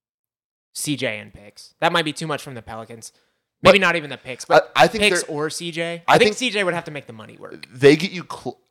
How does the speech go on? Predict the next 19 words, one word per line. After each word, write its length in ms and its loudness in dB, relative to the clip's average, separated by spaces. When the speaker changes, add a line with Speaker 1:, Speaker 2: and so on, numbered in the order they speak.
Speaker 2:
that's 240 0
true. 300 -14
I 80 4
think 140 2
they 100 2
get 160 -6
you 80 -8
close 360 -6
to 60 -8
what 120 -10
Phoenix 420 -14
gives 260 -16
you. 140 -20
Speaker 1:
In 120 -4
my 140 4
mind, 260 -2
yeah. 360 -14
Speaker 2:
Yep. 160 -6
Speaker 1:
Yeah. 200 -14